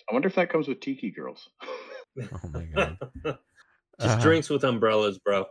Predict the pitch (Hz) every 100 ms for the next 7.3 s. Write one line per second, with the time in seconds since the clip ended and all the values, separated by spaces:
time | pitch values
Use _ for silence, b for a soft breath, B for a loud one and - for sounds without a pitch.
0 | - 113 117 110 - 101 95 98 190 95
1 | 190 - 175 170 - 160 - - - _
2 | 165 95 98 101 104 - _ _ - 110
3 | 98 113 - 120 104 104 104 98 92 98
4 | 98 101 - - _ _ _ _ _ _
5 | _ _ _ _ _ _ 135 120 120 -
6 | 202 190 - 190 190 180 175 170 165 156
7 | 156 160